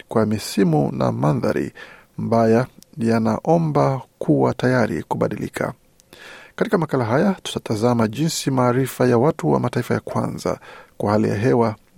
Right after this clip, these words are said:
na misimu yamekuwa muhimu kwa uhai. Unaweza hata anza kutambua mifumo katika mazingira yako kwa mtazamo mpya.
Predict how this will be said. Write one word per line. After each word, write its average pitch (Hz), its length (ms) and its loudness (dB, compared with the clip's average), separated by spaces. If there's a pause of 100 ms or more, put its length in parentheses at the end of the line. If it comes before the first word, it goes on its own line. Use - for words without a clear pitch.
na 123 100 0
misimu 110 640 -2 (460)
yamekuwa 110 520 0
muhimu 127 580 2
kwa 131 160 2
uhai. 123 500 -2 (540)
Unaweza 165 340 2
hata 127 500 -2
anza 143 420 -2
kutambua 113 640 2
mifumo 135 720 0
katika 123 400 -2
mazingira 120 560 2
yako 160 440 0 (340)
kwa 117 120 0
mtazamo 117 420 2
mpya. 101 380 -2